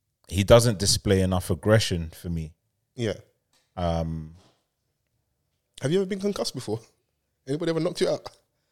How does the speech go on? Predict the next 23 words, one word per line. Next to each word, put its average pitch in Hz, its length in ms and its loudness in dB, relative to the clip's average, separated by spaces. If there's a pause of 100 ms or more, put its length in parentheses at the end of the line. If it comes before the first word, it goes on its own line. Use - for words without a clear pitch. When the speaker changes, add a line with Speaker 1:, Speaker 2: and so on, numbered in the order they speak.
(260)
Speaker 2:
Someone 202 200 0
knock 202 200 0
you 185 80 2
out, 139 100 0
you, 139 160 -2
you 147 80 -12
might 180 160 0
start 160 140 2
being 147 120 2
tentative. 139 460 -2 (380)
<laughs> - 840 -2 (400)
Speaker 1:
If 98 180 -2
I'm 110 120 4
gonna 107 200 4
continue 92 720 -2 (1300)
in, 90 360 -6
in 87 200 -8
this 87 140 -6
sport, 87 500 0 (180)
Speaker 2:
Yeah. 101 240 -4 (840)
Speaker 1:
it's - 120 -2
obvious, 104 480 4
like, 87 380 0